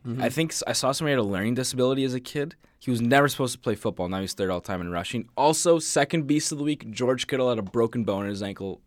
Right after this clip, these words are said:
Speaker 2: put up over a hundred yards and a touchdown in his first game back, and a whooping of the Packers. Let's go.
Speaker 1: Third one, Willie Murphy, eighty-two-year-old grandma, led
Speaker 2: Yes.
Speaker 1: SmackDown.
Speaker 2: Good guy of the week.
Speaker 1: Ba-,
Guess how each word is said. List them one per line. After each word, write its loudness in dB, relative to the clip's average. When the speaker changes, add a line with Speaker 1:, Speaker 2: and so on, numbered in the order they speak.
Speaker 2:
put -4
up -4
over -2
a -8
hundred -8
yards -4
and -12
a -14
touchdown -10
in -10
his -14
first -16
game -10
back, -10
and -10
a -6
whooping -4
of -6
the -10
Packers. -12
Let's -2
go. -4
Speaker 1:
Third 2
one, 0
Willie 0
Murphy, -4
eighty-two-year-old -4
grandma, -6
led -6
Speaker 2:
Yes. 0
Speaker 1:
SmackDown. -10
Speaker 2:
Good -2
guy 0
of -4
the -8
week. -12
Speaker 1:
Ba-, -2